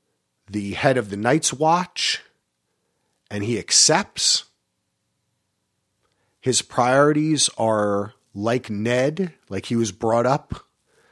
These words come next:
His priorities are on honor and his word and to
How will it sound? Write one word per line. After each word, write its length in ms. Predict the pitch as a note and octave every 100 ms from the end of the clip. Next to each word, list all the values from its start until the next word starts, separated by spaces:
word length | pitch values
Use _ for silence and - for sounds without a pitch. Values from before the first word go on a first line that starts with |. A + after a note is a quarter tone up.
| _ _ _ _ _ _ _ _
His 200 | - B2
priorities 960 | - C3 A#2 B2 C3+ C#3 C#3+ C#3+ - -
are 500 | - G#2+ G#2 G2+ G2 -
on 220 | G2+ F#2 -
honor 520 | A2+ B2+ E3+ G3 G3+ -
and 140 | G#2
his 220 | F#2 G2 F2
word 640 | D#2+ A#2 C3 E3+ G3+ G#3 _ _ _ _ _ _ _ _ _ _ _ _ _ _ -
and 680 | B2 A2+ G#2 G#2 G2 F2+ - _ _ _ _ _ _ _ _ _ _ _
to 560 | - B2 A2+ A2 G2+